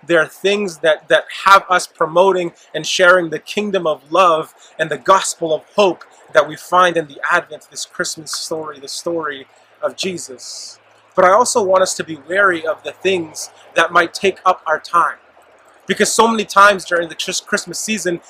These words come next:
we can get lost and we can lose focus and, and, and we can focus on all the wrong things,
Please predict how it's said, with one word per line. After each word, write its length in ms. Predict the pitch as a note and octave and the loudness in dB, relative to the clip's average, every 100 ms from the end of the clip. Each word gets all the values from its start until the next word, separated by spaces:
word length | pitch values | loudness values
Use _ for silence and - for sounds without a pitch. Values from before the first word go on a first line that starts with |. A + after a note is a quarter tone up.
| _ | _
we 100 | G3+ | -4
can 100 | G3 | 0
get 280 | F3 E3 - | 0 0 2
lost 640 | F#3 F#3+ - - - - _ _ | 6 6 4 -6 -12 -18 _ _
and 120 | E3+ | -4
we 100 | F#3 | -2
can 160 | F#3 F3 | -2 -2
lose 240 | F#3+ G3 | -2 -4
focus 640 | - G3 F#3+ - D3+ - - _ E3 | -4 0 0 0 -8 -8 -12 _ -6
and, 140 | F3 F3 | -2 0
and, 120 | F3+ | 2
and 120 | F3+ | 2
we 100 | F#3+ | 0
can 120 | G3+ F3 | -2 -2
focus 340 | A3 G#3 G3 | -2 -2 0
on 80 | F#3+ | 0
all 320 | G3 A3 A3+ | 0 -6 -4
the 140 | G3 F3+ | -4 -2
wrong 300 | F#3+ G3+ F#3 | 2 2 2
things, 920 | - G#3 E3 B2+ - - - - | -6 -6 -8 -12 -16 -14 -14 -16